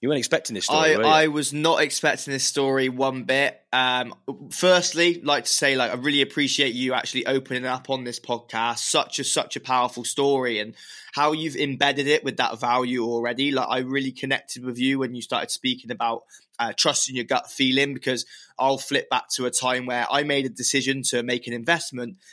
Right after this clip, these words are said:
Speaker 2: and I had a gut feeling telling me not to do it, and I did it
Speaker 1: Yeah.
Speaker 2: anyway, and it so backfired. And from that point, from that moment, like, that, that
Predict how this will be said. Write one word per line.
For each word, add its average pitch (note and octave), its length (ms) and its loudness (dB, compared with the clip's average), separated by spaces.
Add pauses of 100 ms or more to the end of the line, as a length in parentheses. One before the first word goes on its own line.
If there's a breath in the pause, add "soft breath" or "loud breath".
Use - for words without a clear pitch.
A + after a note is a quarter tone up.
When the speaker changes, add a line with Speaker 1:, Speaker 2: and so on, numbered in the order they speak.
Speaker 2:
and C3 80 -6
I D3+ 160 2
had E3+ 200 2
a D#3 60 0
gut D#3 380 0
feeling D#3 340 2
telling C#3+ 320 -2
me C3+ 80 -6
not C3 340 -4
to A#2+ 120 -2
do B2 180 0
it, E3 180 2 (240 loud breath)
and C3+ 120 0
I C3 60 2
did C3+ 200 2
it - 120 4
Speaker 1:
Yeah. C#3+ 60 4
Speaker 2:
anyway, D3 520 -2 (260 soft breath)
and C3+ 140 0
it C3 120 -4
so D#3+ 680 4
backfired. B2+ 840 0
And C3 200 -2 (440 soft breath)
from G3 220 2
that - 240 0
point, F#3+ 380 0
from F3+ 180 -2
that F#3 140 0
moment, E3 500 0 (140)
like, B2+ 300 -2
that, D#3+ 180 2 (200)
that D#3+ 240 0